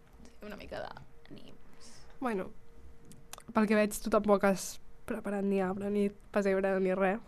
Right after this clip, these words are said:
Speaker 1: No hem preparat una merda. I em sento supermal, perquè
Speaker 2: Ja,
Speaker 1: és
Speaker 2: és
Speaker 1: com
Speaker 2: que,
Speaker 1: de,
Speaker 2: és que
Speaker 1: ¿dónde
Speaker 2: el,
Speaker 1: ha quedado mi espíritu navideño?
Speaker 2: et prometo que ho faré, o sigui, m'és igual, <laughs> em posaré a la meva habitació. Em, jo aquest cap de setmana m'emporto dos espelmes que la meva mare volia tirar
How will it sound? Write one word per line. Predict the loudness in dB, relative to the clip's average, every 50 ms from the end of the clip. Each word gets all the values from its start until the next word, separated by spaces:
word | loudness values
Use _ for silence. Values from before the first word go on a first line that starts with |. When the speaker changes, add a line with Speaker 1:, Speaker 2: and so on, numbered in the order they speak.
| -2 4
Speaker 1:
No | 6 6 6
hem | 6 6
preparat | 6 8 8 6 8 6 4
una | 4 4
merda. | 4 2 2 2 2 2 0 0 -2 -6 -8 -10 -10 -10 -10 -10 -10 -10 -10 -10 -10 -4 2
I | 4 4
em | 4 4 4
sento | 2 2 2 0 0
supermal, | 0 0 2 2 2 2 2 2 0 0 0 -2 -6 -8 -14 -20 -20 -16 -8
perquè | -2 2 4 4
Speaker 2:
Ja, | 6
Speaker 1:
és | 6
Speaker 2:
és | 6 6
Speaker 1:
com | 6 6
Speaker 2:
que, | 6
Speaker 1:
de, | 4 4 2 0 -6 -12 -18 -18 -18 -18 -18 -20 -20 -18 -18 -16 -2 0 0
Speaker 2:
és | 4 4
que | 4 4 2 0 2 6
Speaker 1:
¿dónde | 8 8 10 10
Speaker 2:
el, | 8
Speaker 1:
ha | 8 8
quedado | 8 8 8 8 8
mi | 6
espíritu | 2 2 2 2 2 2 2 2 2 2
navideño? | 2 4 4 2 2 2 2 4 4
Speaker 2:
et | 6 6
prometo | 6 6 8 6 6 4
que | 2 2
ho |
faré, | 2 2 4 4 4 0 -2 -4
o |
sigui, | -4 -2 0 0 2
m'és | 2 2 4 4 4
igual, | 8 10 10 10
<laughs> | 10 8
em | 6 6
posaré | 4 2 4 4 6
a | 6
la | 6 6
meva | 4 4 2
habitació. | 2 0 -2 -2 -2 -4 -6 -6 -10 -14 -16 -16 -18 -18 -18 -18 -16 -16 -16 -2 2
Em, | 4 6 6 6 6 4 6 6
jo | 6 6 6
aquest | 6 4 4
cap | 4 4
de | 2
setmana | 4 4 6 6 6 8 8
m'emporto | 8 8 8 6 6 6 6 4 4 2 2 2 2 2 0 0 0
dos | 2 4 4 4 4
espelmes | 2 4 4 6 6 6 6 4 4 2
que | 2 2 4
la | 4
meva | 6 6 6 6
mare | 6 6 6
volia | 6 6 6 6 4
tirar | 4 4 4 6 6 4 2